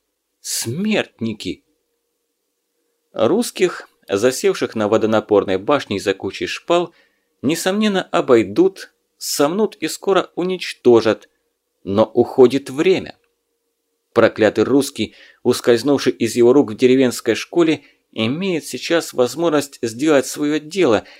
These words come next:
ради которого он проник сюда, на станцию, и жертвует людьми из своей группы. Прижимаясь к стене, чтобы не стать мишенью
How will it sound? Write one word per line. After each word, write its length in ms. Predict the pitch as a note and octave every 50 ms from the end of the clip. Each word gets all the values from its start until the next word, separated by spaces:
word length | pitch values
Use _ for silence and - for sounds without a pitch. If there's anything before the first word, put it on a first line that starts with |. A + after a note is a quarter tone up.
| _ _
ради 320 | - A2+ C3 B2+ A#2+ B2 B2+
которого 440 | - C3+ B2+ - - C#3+ C#3 D#3
он 280 | - - C3 C3 B2+ B2+
проник 380 | - C3+ C#3 D3+ F3 E3 A#2+ -
сюда, 320 | - - B2 A2 G#2+ F#2+
на 160 | G2 A#2 B2+
станцию, 560 | - - - D3+ C3+ A#2 G#2 - - - - _ _ _ _ _ _ _ _
и 140 | - G#2+ A#2+
жертвует 720 | A2 G2 - C3 D3 C#3 - - - B2+ C#3 C#3+ C#3 C#3 -
людьми 440 | B2+ C#3 C#3+ B2 C3+ C#3+ F3 E3
из 340 | - - - C#3 C#3 C3+ -
своей 440 | - C3+ C3 C#3+ C#3+ C#3 D#3 D3+ C#3+
группы. 720 | B2+ - - D#3 D#3+ C#3+ G#2+ - _ _ - - - - _ _ _ _ _ _ _ _ _ _ _ _ _ _ _ _ _ _ _ _ _ _ _ _ _ _ _ _ _ _ _
Прижимаясь 560 | - A2 A2+ - A#2 A#2+ C3 C#3 B2+ - -
к 80 | - -
стене, 400 | - - - G#2+ G#2+ B2 B2+ A#2
чтобы 300 | - - G#2+ G#2 A2+ A2+
не 80 | A2+
стать 320 | A2 - - A#2 G#2 - -
мишенью 540 | G#2+ G2+ - - C3+ B2 A#2 A2 G2+ F#2